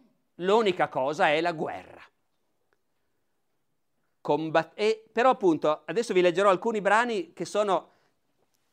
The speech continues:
esemplari del modo contraddittorio in cui il Corano, che tra l'altro è un testo poetico, scritto in una lingua astrusa, eh,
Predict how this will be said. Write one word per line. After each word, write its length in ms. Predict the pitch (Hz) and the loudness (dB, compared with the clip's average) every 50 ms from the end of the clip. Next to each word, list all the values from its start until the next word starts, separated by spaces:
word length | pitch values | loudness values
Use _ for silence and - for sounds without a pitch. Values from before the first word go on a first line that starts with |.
| _ _ _ | _ _ _
esemplari 840 | - 185 180 160 185 180 185 185 196 202 214 226 214 196 170 160 147 | 0 0 2 2 2 0 -2 -2 0 2 4 6 6 6 4 2 0
del 220 | 139 147 147 147 | -4 -6 -6 -6
modo 320 | 147 147 165 180 170 170 170 | -4 -2 -2 -2 -2 -2 -2
contraddittorio 1160 | - 208 196 185 185 196 196 185 165 156 190 185 - _ - 233 214 185 - 151 156 151 143 | 0 0 0 0 0 2 2 2 0 -2 -8 -10 -4 _ 6 6 6 6 4 2 -2 -4 -4
in 100 | 147 147 143 | -4 -6 -4
cui 420 | - 214 220 208 190 175 - 185 | -4 -2 -2 -2 -2 -4 -6 -8
il 80 | 165 147 | -10 -6
Corano, 540 | - 180 160 156 165 175 185 190 196 208 208 | -2 -2 2 2 4 4 4 2 2 -2 -4
che 140 | - 165 | -4 -6
tra 100 | - 151 | -6 -4
l'altro 340 | 151 151 160 170 151 - 156 | -2 0 0 0 0 -2 -4
è 40 | 147 | -6
un 80 | 143 143 | -6 -4
testo 440 | 165 160 151 151 - 170 143 - - _ _ _ | -6 -6 -6 -6 -6 -6 -8 -8 -8 _ _ _
poetico, 760 | - 180 160 151 160 165 156 156 - 135 - - - 113 120 | -4 -4 -2 -2 -2 -4 -6 -8 -12 -18 -16 -14 -16 -16 -16
scritto 320 | - - - 170 156 160 165 | -16 -10 -8 -8 -6 -6 -6
in 80 | 151 | -6
una 140 | 151 151 143 | -6 -6 -6
lingua 540 | 139 151 165 160 151 151 147 143 - _ _ _ | -6 -6 -6 -4 -2 -2 -2 -2 -4 _ _ _
astrusa, 640 | 156 147 - - 180 165 165 165 160 127 127 113 - _ _ _ _ _ _ _ | -10 -10 -10 -8 -6 -6 -6 -6 -6 -10 -12 -16 -18 _ _ _ _ _ _ _
eh, 1040 | - 147 147 147 147 147 147 143 139 143 139 139 139 135 135 131 127 127 131 | -2 0 2 4 4 4 4 4 2 2 2 2 2 0 0 -2 -4 -6 -8